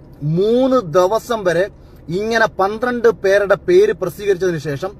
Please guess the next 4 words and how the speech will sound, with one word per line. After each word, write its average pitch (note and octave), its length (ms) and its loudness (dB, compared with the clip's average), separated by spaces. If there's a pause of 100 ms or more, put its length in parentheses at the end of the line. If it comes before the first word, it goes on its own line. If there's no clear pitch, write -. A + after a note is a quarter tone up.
(340)
നിശബ്ദയായി A3 880 2
ഇരുന്നിട്ട് F3+ 540 -2 (320)
നാലാമത്തെ A#3+ 840 0
ദിവസം F#3 400 -6